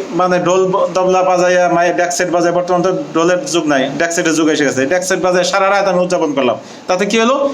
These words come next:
এই পুরো বাড়ির মানুষের কষ্ট হলো। তার ভিতরে সবচেয়ে বেশি কষ্ট হয় বৃদ্ধ যারা আছে, অসহায়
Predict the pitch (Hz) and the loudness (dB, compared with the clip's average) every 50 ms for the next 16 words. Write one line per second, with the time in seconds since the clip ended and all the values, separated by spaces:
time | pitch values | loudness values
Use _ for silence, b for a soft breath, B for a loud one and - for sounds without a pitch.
0 | - - 190 180 185 185 220 233 233 226 - 202 220 226 226 220 214 208 202 190 | -2 -2 -2 -2 -2 -2 -2 0 0 2 2 2 2 2 2 2 2 2 0 0
1 | - 208 226 220 - - - - - - - 226 226 - 214 190 170 143 131 117 | 0 0 0 -2 -2 -8 -10 -16 -10 -6 -4 -2 -2 0 0 2 2 2 0 0
2 | - - - - - 202 196 214 208 214 247 226 - - 226 233 226 233 226 226 | -2 -6 -10 -6 -2 0 0 0 0 0 0 0 0 0 -2 -2 -2 0 0 0
3 | 220 208 208 214 202 214 202 - 208 208 190 160 175 185 180 185 180 175 180 175 | 0 0 -2 0 0 0 -2 0 0 0 0 0 0 0 0 0 0 0 2 2
4 | 165 156 156 - 160 165 160 - B B B B B - 175 170 185 180 175 175 | 0 0 0 0 -2 -2 -4 -6 B B B B B -2 -2 0 2 0 2 2
5 | 180 175 175 | 2 0 0